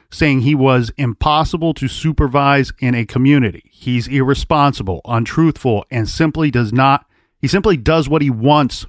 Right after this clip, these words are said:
regardless of the rules. Well, the district judge Henson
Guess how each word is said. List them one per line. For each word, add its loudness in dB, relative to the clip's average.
regardless 0
of -4
the 0
rules. 0
Well, 2
the 0
district 0
judge 2
Henson 0